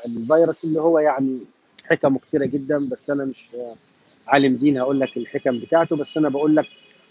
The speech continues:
رؤيتي للفيروس. ويا ريت هلا زايد لما تيجي من الصين تضربوها بالقلل بالطوب،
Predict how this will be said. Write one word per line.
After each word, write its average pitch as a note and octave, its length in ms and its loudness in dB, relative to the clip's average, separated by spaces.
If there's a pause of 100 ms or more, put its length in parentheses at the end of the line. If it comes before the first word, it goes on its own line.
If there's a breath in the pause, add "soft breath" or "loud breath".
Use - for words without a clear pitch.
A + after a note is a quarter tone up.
(120)
رؤيتي D3 600 2 (160)
للفيروس. B2+ 800 0
ويا C#3+ 220 0
ريت D#3+ 140 2 (100)
هلا C#3+ 460 2
زايد C#3 340 -4
لما C3+ 220 -6
تيجي D3+ 140 -6
من D3 80 -2
الصين D#3+ 400 -4 (460)
تضربوها D3 340 2
بالقلل C#3+ 420 0
بالطوب، C3 460 -4